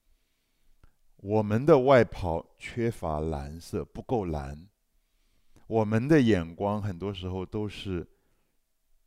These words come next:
天然的眼光、地上的眼光。你知道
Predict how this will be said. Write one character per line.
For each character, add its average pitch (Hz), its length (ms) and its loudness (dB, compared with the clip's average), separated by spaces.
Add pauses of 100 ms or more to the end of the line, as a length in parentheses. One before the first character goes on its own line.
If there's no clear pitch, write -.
(200)
天 131 260 0
然 107 180 0
的 90 100 -2
眼 80 280 -6
光、 87 260 -10 (460)
地 160 180 0
上 107 240 -4
的 82 120 -4
眼 78 200 -10 (100)
光。 82 300 -12 (1200)
你 104 100 -8
知 127 160 -2
道 117 380 6